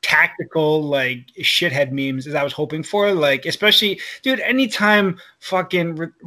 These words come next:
white folk get together like that, you know there's gonna be, like, some Molly gear, all kinds of fucked up, some, some high-speed <laughs> shit, dude using a leg holster to cross his chest or something like that. Like, I love, those are the best part of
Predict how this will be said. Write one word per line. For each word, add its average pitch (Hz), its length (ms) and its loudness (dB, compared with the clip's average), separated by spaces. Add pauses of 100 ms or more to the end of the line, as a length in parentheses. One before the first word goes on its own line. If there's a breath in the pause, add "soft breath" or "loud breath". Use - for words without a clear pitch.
white 156 240 2
folk 180 240 4
get - 120 -2
together 151 380 2
like 180 280 4
that, 196 200 4
you 185 100 -2
know 180 280 8
there's 160 160 -4
gonna 160 200 0
be, 151 200 0
like, 143 400 2
some 147 200 -8
Molly 151 380 4
gear, 147 260 0
all 147 120 0
kinds 143 340 -4
of 139 80 -6
fucked 156 440 0
up, 156 340 2
some, 139 240 -10 (260 loud breath)
some - 160 -8
high-speed 156 680 0
<laughs> - 360 0
shit, - 560 0 (260 loud breath)
dude 196 240 4
using 180 220 2
a 165 60 4
leg 151 240 2
holster 170 460 0
to 156 120 -2
cross 160 300 0
his 143 140 -8
chest 170 400 0
or - 40 -14
something 165 360 -4
like 160 220 -6
that. 175 160 2
Like, 170 160 -2
I 175 120 2
love, 196 300 4
those 185 200 -2
are 214 40 -6
the 214 120 -2
best 185 320 0
part 170 400 2
of 147 100 -10